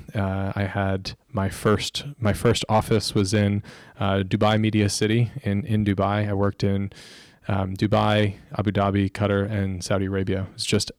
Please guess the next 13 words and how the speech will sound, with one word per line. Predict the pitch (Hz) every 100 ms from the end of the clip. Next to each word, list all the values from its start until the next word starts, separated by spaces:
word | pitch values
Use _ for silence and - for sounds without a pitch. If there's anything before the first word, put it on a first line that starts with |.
| -
absolutely | 104 98 110 101 98 101 95 98
extraordinary. | - 104 - 98 95 95 98
We |
had | 101
a |
hundred | 95 - 120 113
and | 107
thirty | - 110 101 101
people | - 104 101 92
from | - 104
thirty | 98 101 98
different | 98 101 98
countries | 101 98 101 98 -